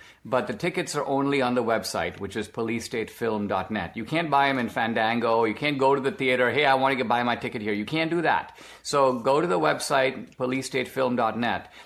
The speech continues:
Now, if you can't make it to the theater because it's, "Oh, the theater's thirty miles away," or, "Gee, I can't go those two days," no problem. On Friday, October twenty-seventh, we have a virtual premiere, which kind of watch from home. And it's, uh, we'll screen the film,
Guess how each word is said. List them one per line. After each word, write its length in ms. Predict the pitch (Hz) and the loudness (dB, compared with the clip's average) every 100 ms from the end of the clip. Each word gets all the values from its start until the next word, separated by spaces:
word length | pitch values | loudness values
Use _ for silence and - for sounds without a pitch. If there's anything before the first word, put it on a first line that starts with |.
| - | 0
Now, 140 | 131 | 2
if 140 | 131 147 | 2 0
you 80 | |
can't 320 | 123 190 226 214 | -4 -2 -2 -2
make 200 | 156 151 | -2 -2
it 120 | 139 | -4
to 80 | 120 | -6
the 100 | 117 | -4
theater 520 | 127 117 117 117 117 | -2 0 2 0 0
because 440 | - - - 110 | -4 -14 -10 -6
it's, 140 | 104 104 | -4 2
"Oh, 220 | 127 127 | 2 4
the 80 | 117 | 0
theater's 340 | 135 123 120 | -2 -2 -2
thirty 280 | - 123 117 | 0 -2 0
miles 280 | 110 110 107 | -2 -2 -2
away," 420 | 113 143 139 135 | 0 4 4 6
or, 200 | 120 110 | 4 4
"Gee, 240 | 107 127 | 0 0
I 80 | 113 | 0
can't 240 | - 135 123 | 0 -2 0
go 120 | 123 | 0
those 220 | 117 110 | 0 -2
two 160 | 127 123 | -4 0
days," 440 | 160 156 151 - - - - _ | 2 4 2 -4 -14 -20 -20 _
no 180 | 139 151 | -2 0
problem. 520 | 160 190 185 139 120 127 | 4 4 4 2 2 0
On 220 | 131 123 | 0 0
Friday, 580 | - 143 165 175 160 143 | -2 2 2 4 4 4
October 420 | 127 143 131 123 | 2 0 0 -2
twenty-seventh, 720 | 123 117 113 170 156 143 127 | -2 -4 0 2 2 0 -2
we 120 | 139 | -2
have 160 | 131 123 | -2 0
a 80 | 117 | -2
virtual 560 | 107 156 202 - 139 | 2 2 2 2 -2
premiere, 440 | - 107 92 85 53 | -2 -4 -4 -4 -4
which 240 | 123 - - | -8 -8 -10
kind 180 | - 135 | -4 -2
of 80 | 135 | 0
watch 260 | 120 127 | 0 0
from 200 | - 143 | -2 -2
home. 340 | 123 175 160 87 - - - _ | 2 2 2 -2 -10 -18 -20 _
And 460 | 127 131 131 131 127 | 2 4 4 4 2
it's, 380 | - 135 117 - | 0 -2 -2 0
uh, 260 | 127 123 123 | 0 0 -2
we'll 180 | 123 | -4
screen 480 | 117 - - 151 175 | -4 -8 -2 0 2
the 80 | 170 | 0
film, 480 | 165 147 139 196 | 0 2 2 0